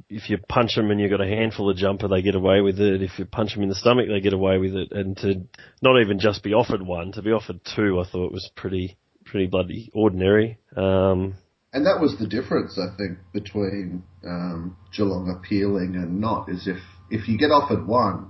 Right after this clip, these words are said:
Speaker 2: you appeal no way. But
Speaker 1: Yeah, absolutely. You wouldn't,
Speaker 2: they
Speaker 1: it's a
Speaker 2: basi-,
Speaker 1: no-brainer
Speaker 2: they,
Speaker 1: to appeal.
Speaker 2: they basically said the risk of two, given we're playing the Bulldogs next week, is too much.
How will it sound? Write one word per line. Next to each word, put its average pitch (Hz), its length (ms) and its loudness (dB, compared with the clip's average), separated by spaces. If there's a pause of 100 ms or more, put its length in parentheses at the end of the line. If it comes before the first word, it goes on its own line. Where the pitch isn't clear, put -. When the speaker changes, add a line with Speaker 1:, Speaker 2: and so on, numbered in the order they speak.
(320)
Speaker 2:
you 110 180 2
appeal 120 340 2
no 98 180 0
way. 110 200 0 (460)
But 98 100 2
Speaker 1:
Yeah, 95 220 2
absolutely. 95 680 -2
You 101 140 0
wouldn't, 107 200 4
Speaker 2:
they 101 80 6
Speaker 1:
it's - 80 4
a - 40 8
Speaker 2:
basi-, 104 240 6
Speaker 1:
no-brainer 95 300 4
Speaker 2:
they, - 60 -18
Speaker 1:
to 98 80 -4
appeal. 95 380 -4 (380)
Speaker 2:
they 143 120 0
basically 127 500 2
said 110 360 -2 (420)
the 127 80 -2
risk 123 340 -2
of 104 180 -2
two, 110 560 0 (120)
given 113 180 2
we're 104 120 2
playing 104 240 0
the 98 40 -2
Bulldogs 107 400 0
next 104 220 -4
week, 107 260 -2
is 98 140 -4
too 110 180 0
much. - 480 -6